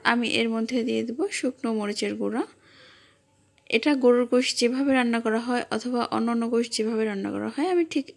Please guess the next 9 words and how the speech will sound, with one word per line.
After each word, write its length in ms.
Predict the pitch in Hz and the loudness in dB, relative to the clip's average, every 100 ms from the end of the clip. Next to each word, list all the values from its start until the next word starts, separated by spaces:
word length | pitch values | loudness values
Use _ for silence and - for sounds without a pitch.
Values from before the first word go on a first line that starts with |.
| - | 2
একই 300 | 233 233 277 | 2 2 -4
প্রসেসে 480 | - 285 285 294 | -2 -2 -2 -2
রান্না 280 | 277 269 269 | 0 2 0
করব, 340 | 285 294 320 466 - - - | 0 -2 -2 -4 -8 -20 -10
শুধুমাত্র 440 | - 269 277 294 392 | 0 2 4 2 2
মশলার 340 | 302 - 247 | 2 2 -2
পরিমাণটা 400 | 247 220 220 220 | 0 -2 -2 -4
কম 280 | - 185 196 | -6 -4 -4
হবে, 280 | 214 226 | -6 -6